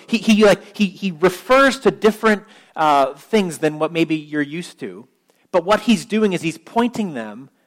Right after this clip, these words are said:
to Jesus. And, and Paul, his whole point too, by the way, and you're, you'll see it in, in what he says, he wants them to know that God has actually chosen Jesus, that Jesus is also God,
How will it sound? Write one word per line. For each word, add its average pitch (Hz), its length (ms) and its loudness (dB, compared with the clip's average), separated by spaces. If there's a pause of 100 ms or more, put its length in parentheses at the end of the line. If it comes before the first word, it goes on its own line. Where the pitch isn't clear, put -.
(140)
to 156 100 -10
Jesus. 123 680 -16 (1040)
And, 147 260 -4
and 147 300 -14
Paul, 151 600 4
his 175 160 -2
whole 247 200 4
point 220 340 -2
too, 143 280 0
by 151 180 0
the 139 80 -4
way, 120 240 -2
and 135 100 -12
you're, 156 80 -12
you'll 147 160 -6
see 196 200 -4
it 165 100 4
in, 143 160 -8
in 147 120 -16
what 139 100 -10
he 127 80 -12
says, 139 320 -4 (200)
he 196 120 -8
wants 196 320 -4
them 214 160 2
to 160 160 -2
know 131 500 -2 (300)
that 135 340 0 (240)
God 175 320 2
has 196 220 0
actually 165 400 -6
chosen 156 680 -8 (460)
Jesus, 127 760 -14 (420)
that 127 100 -16
Jesus 135 320 -14
is 120 160 -16
also 120 260 -8
God, 104 340 -12